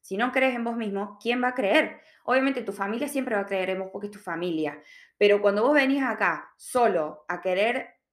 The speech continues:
tener, eh, un nombre propio, a hacer cosas por vos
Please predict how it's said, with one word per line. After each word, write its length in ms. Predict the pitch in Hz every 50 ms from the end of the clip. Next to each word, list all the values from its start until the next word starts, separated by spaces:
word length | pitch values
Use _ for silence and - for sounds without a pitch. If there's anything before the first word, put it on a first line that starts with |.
| _ _ _
tener, 540 | - 190 190 208 220 233 240 240 - - _
eh, 240 | - 190 180 175 170
un 140 | - 208 226
nombre 260 | 233 233 233 226 208
propio, 520 | 208 - 226 247 233 - - 190 180 180 -
a 60 | 170
hacer 240 | 170 - 220 214 214
cosas 260 | 233 226 233 262 240 -
por 180 | - 185 180 175
vos 460 | 180 208 214 208 220 240 - -